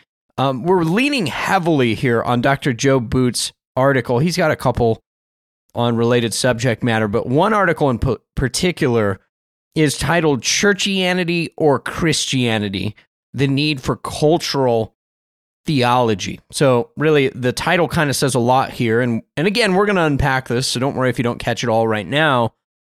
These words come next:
But churchianity is the problem. And the way that we solve this problem is that we need robust cultural theology, right? So again, we're gonna, we're gonna talk more in this show about what that means.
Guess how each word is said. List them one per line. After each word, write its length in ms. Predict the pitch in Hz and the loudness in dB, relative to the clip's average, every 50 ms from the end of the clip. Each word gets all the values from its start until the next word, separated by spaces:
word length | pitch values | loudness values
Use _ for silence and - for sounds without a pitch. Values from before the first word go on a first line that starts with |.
| _ _ _ _ _ _ _ | _ _ _ _ _ _ _
But 240 | 160 156 - - _ | -2 -2 -2 -4 _
churchianity 880 | - - - 247 233 220 226 - 240 220 202 196 196 196 202 190 180 180 | -4 -2 2 4 4 4 2 0 -2 0 0 0 2 2 0 0 2 2
is 220 | 180 160 135 123 123 | 2 2 0 0 -2
the 80 | 120 | -2
problem. 680 | - - - 160 160 151 143 113 107 101 104 127 135 - _ _ _ _ _ _ _ _ _ _ _ _ _ _ _ _ _ _ _ _ _ _ _ | -2 0 0 2 2 2 0 0 0 0 -2 -2 -4 -8 _ _ _ _ _ _ _ _ _ _ _ _ _ _ _ _ _ _ _ _ _ _ _
And 100 | 156 156 | 0 0
the 80 | 156 156 | 2 4
way 140 | 165 214 226 | 4 4 4
that 120 | 214 196 | 4 2
we 120 | 165 170 - | 2 0 0
solve 500 | - - - 196 185 214 220 214 170 165 | 0 0 2 4 4 4 4 2 2 2
this 200 | 165 143 - - | 0 0 0 -2
problem 540 | - - 123 120 123 113 120 123 120 123 - | -2 0 2 2 2 2 2 0 0 0 -2
is 140 | - 127 - | -2 -2 -2
that 120 | - - | -2 -2
we 80 | 139 139 | 0 0
need 180 | 147 147 139 120 | 0 2 2 2
robust 600 | 123 131 123 107 117 135 135 135 135 - - - | 4 2 2 2 2 2 2 2 2 0 -4 -6
cultural 920 | - 120 - - - 156 160 156 - - - 147 135 131 123 113 110 - _ _ _ _ _ _ _ _ _ _ _ | -6 -6 -4 0 2 2 2 2 0 -2 0 2 2 4 4 2 0 -2 _ _ _ _ _ _ _ _ _ _ _
theology, 800 | - - - 170 143 123 117 117 120 117 110 92 82 - 92 - - _ _ _ _ _ _ _ _ _ _ _ _ | -12 -6 -2 0 2 2 2 2 2 2 0 -2 -4 -8 -10 -10 -12 _ _ _ _ _ _ _ _ _ _ _ _
right? 220 | - 98 101 - - | -8 -6 -6 -6 -8
So 200 | - - 123 - | -4 -2 -2 -2
again, 340 | - 113 151 139 117 117 110 | -2 -2 -2 0 0 0 0
we're 100 | 117 117 | 0 0
gonna, 320 | 127 120 113 110 98 95 - _ _ _ _ _ - | 0 0 0 0 -2 -4 -6 _ _ _ _ _ -4
we're 80 | 156 | -2
gonna 140 | 180 180 156 | 0 0 0
talk 280 | - 190 165 156 - 160 | 2 2 2 2 2 2
more 200 | 156 156 165 160 | 2 2 4 2
in 200 | 123 160 151 156 | 2 2 2 2
this 100 | 175 175 | 2 2
show 200 | - - 151 143 | 2 2 2 2
about 240 | 127 123 120 117 120 | 2 2 0 0 0
what 280 | 117 143 147 - 117 | 0 0 0 0 0
that 240 | 123 127 117 110 113 | -2 0 -2 -2 -2
means. 640 | 135 120 123 127 123 110 92 80 - - - - | -2 0 0 0 0 -2 -4 -6 -8 -10 -12 -12